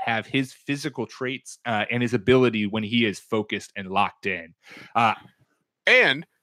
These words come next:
Speaker 2: Hugh Jackson comes from an organization notorious for signing felons.
Speaker 1: Exactly.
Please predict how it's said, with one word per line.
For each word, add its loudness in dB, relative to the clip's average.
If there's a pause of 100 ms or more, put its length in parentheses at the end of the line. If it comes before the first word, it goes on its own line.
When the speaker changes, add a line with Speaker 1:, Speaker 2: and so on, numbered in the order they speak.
(200)
Speaker 2:
Hugh 0
Jackson 0
comes 0
from -4
an -2
organization 2 (320)
notorious 2 (120)
for 4
signing 0
felons. -6 (120)
Speaker 1:
Exactly. 0